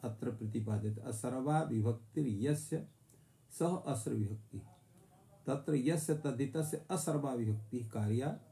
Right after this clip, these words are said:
यस्मात् न सर्वा विभक्ति उत्पद्यते इत्यर्थः, तदा न दोषः। एवं रूपेण तत् तत्र प्रतिपादितम्।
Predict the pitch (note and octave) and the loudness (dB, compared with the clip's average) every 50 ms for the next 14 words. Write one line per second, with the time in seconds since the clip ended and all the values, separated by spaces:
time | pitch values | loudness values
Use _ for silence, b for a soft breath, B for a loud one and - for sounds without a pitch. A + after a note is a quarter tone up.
0 | - b b b b b b b - - _ - - A#2 B2 A2 - B2+ C3 C#3 | -20 b b b b b b b -20 -20 _ -2 0 0 2 2 2 0 2 2
1 | C#3 C3 C3 D#3 E3+ - - D3+ D3 D3 C#3+ B2+ A2+ A#2 A2 - - G#2+ G#2+ - | 2 4 4 4 4 4 4 4 4 4 4 4 2 0 -2 -4 -6 -6 -6 -6
2 | - A#2+ A2 G#2 - - A2 G#2+ - C3 C#3+ - - - G#2+ - - A2 G#2 G#2+ | -4 -4 -4 -4 -4 -4 -4 -2 -2 -2 -2 -2 -4 -6 -6 -6 -4 -4 -4 -4
3 | - D3+ D#3 D#3 - - A2 G#2+ G2+ G2+ G2+ G2+ G#2 G#2 G2 G2+ G#2 - - - | -4 -4 -6 -4 -4 -2 -2 0 0 -2 -2 -4 -4 -2 -4 -4 -4 -6 -8 -8
4 | - - B2+ B2 B2+ B2 A#2+ A#2 A#2 A2+ - A#2 A2+ A2 G#2+ - A2+ A2 - A2+ | -6 -4 -4 -4 -4 -4 -4 -6 -6 -6 -6 -6 -6 -6 -6 -8 -10 -10 -10 -10
5 | G#2+ - - D3+ - - A#2+ A2 A2 G#2+ G#2+ G#2+ G#2 G#2+ G2 F#2 - G#2+ | -10 -10 -12 -10 -8 -8 -6 -6 -6 -8 -6 -6 -6 -6 -8 -10 -12 -12